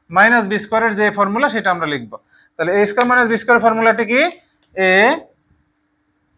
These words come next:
plus b আর a minus b, এই পাশে যে থ্রি আছে সেই থ্রি তো আমরা লিখলাম। তাহলে আমরা এখানে কি লিখব? এর পরিবর্তে আমরা কি লিখব? এর পরিবর্তে লিখব এ স্কয়ার প্লাস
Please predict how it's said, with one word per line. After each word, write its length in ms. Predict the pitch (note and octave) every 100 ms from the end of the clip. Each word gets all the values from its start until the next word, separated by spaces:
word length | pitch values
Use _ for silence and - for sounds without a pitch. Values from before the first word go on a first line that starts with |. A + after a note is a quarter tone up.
| _ -
plus 220 | F#3 F3+ D#3+ E3+
b 20 | A3 D#4+ F4+ _ _ _ _ _ _ _ _ _ _ D#3+
আর 160 | D#3+
a 260 | - F#3 F#3+ G#3 D#4+ - - _ _
minus 400 | D#3+ F#3+ G3 D#3 A#2+
b, 20 | A2+ A2 _ _ _ _ _ _ G#3+
এই 120 | G#3+
পাশে 280 | G#3+ G#3+ G#3+
যে 120 | G#3
থ্রি 200 | G#3 G#3
আছে 120 | G3+
সেই 140 | G3
থ্রি 140 | F3+ F#3
তো 80 | F3+
আমরা 120 | E3
লিখলাম। 200 | C#3+ D3+
তাহলে 200 | G3 G#3
আমরা 440 | G3+ G#3 A#3 B3+ - _ _ F3
এখানে 260 | F#3 A3+
কি 120 | A3+
লিখব? 260 | G#3+ G#3 G3+ B3
এর 240 | - G#3+ G#3
পরিবর্তে 440 | G#3+ G#3 G#3 G#3
আমরা 140 | G#3 A3
কি 120 | A3+
লিখব? 360 | G3 D#3 B2 - _ _ _ -
এর 200 | F#3+ F#3
পরিবর্তে 440 | G#3+ G#3+ G#3 G#3 F#3+
লিখব 240 | F3+ F3 G#3 B3+ E4+ - - _ _ _ _ _ _ _ _ _ _ _ _ -
এ 840 | F#3 F#3+ G3+ G#3 A#3 B3 - - F3+
স্কয়ার 400 | - G#3 A3 G#3+
প্লাস 600 | G3+ G3 A3 C#4+ -